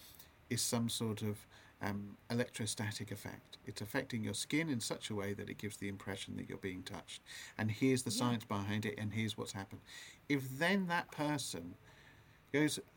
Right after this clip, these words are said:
Speaker 1: is l-, genuinely listening and is asking questions, but then they go away and they say, "You know what, I heard that explanation,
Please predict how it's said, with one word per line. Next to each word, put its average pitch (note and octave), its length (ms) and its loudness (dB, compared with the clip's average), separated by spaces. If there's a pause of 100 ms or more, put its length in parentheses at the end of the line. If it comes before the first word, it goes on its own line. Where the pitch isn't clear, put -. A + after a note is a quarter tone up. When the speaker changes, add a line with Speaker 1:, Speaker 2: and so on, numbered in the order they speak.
Speaker 1:
is C3 180 2
l-, C3+ 80 4 (100)
genuinely F3+ 600 6
listening A#2 460 0
and G2+ 100 -2
is G#2 120 0
asking C3 380 2
questions, B2 460 -4
but A#2+ 160 -4
then C#3+ 160 2
they F3+ 100 0
go C#3+ 200 4
away G#2+ 280 4
and G#2 100 2
they G#2 120 2
say, G#2 260 2
"You A2 160 2
know C3+ 120 4
what, B2 120 2
I B2+ 80 0
heard F#3 420 6
that - 200 2 (160)
explanation, F#2+ 800 -6